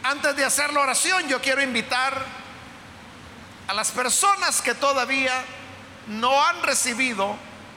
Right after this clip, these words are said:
al Señor Jesús como su Salvador, pero yo quiero animar si hay con nosotros amigos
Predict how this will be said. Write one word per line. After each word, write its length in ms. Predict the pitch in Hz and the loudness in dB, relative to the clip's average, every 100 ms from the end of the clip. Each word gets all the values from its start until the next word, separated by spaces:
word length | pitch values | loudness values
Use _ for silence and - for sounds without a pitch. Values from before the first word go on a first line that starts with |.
| - - - - - - - - | -18 -18 -20 -20 -20 -20 -10 -4
al 120 | 208 | 0
Señor 380 | 220 233 254 262 | 0 2 2 2
Jesús 400 | 226 - 254 - | 0 4 2 2
como 260 | 226 214 | 2 2
su 140 | 208 214 | 2 2
Salvador, 680 | 214 196 196 220 269 262 269 - - - - - - - - - - - - - - - - - | 0 2 0 2 2 2 -2 -12 -16 -18 -18 -18 -18 -20 -18 -18 -18 -18 -18 -18 -18 -20 -18 -4
pero 220 | 226 226 | 0 2
yo 180 | 240 240 | 2 0
quiero 500 | 247 262 262 262 233 - - - - - - - - - - - - - - - - - - - - - - - - - - - - - - | 2 2 4 4 2 -2 -10 -12 -14 -16 -18 -18 -18 -20 -20 -20 -20 -20 -20 -20 -20 -20 -20 -20 -20 -20 -20 -20 -20 -20 -20 -20 -20 -10 -4
animar 500 | 214 254 339 359 262 | -2 0 2 4 2
si 140 | - | 2
hay 120 | 262 277 | 2 4
con 200 | 262 262 | 4 4
nosotros 580 | 233 262 262 269 233 - | 4 2 2 2 2 0
amigos 720 | 202 277 320 311 302 262 - | 0 2 2 4 4 2 -2